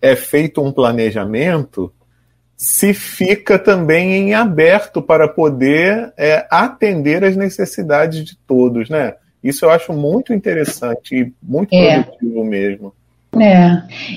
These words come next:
Speaker 2: E essa hora que eles colocam pra fora, todo mundo fala ao mesmo tempo, né? Que é muito interessante, que muitas vezes fica aquele, aquele balbu-, aquela balbúrdia organizada, aquele, organizada por quê?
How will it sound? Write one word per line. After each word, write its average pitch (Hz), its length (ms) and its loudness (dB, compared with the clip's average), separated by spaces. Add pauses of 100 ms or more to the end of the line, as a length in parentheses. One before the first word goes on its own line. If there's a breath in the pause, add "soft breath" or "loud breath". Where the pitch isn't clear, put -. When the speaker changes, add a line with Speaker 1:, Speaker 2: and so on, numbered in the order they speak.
Speaker 2:
E 254 160 6
essa 254 300 4
hora 277 260 4
que 277 80 0
eles 247 180 4
colocam 214 580 4
pra 196 160 2
fora, 220 460 2
todo 208 220 2
mundo 196 300 4
fala 196 240 4
ao 185 80 6
mesmo 180 440 4
tempo, 240 460 2
né? 196 260 2
Que 190 100 -2
é - 20 4
muito 196 300 2
interessante, 190 800 0
que - 160 -8 (240)
muitas 190 300 0
vezes 214 300 0
fica 185 200 -2
aquele, 190 380 -2 (180 soft breath)
aquele 185 200 2
balbu-, 196 640 4
aquela 233 320 2
balbúrdia 226 840 4
organizada, 175 920 2
aquele, 180 200 -4 (380)
organizada 269 760 2
por 277 240 -2
quê? 160 320 0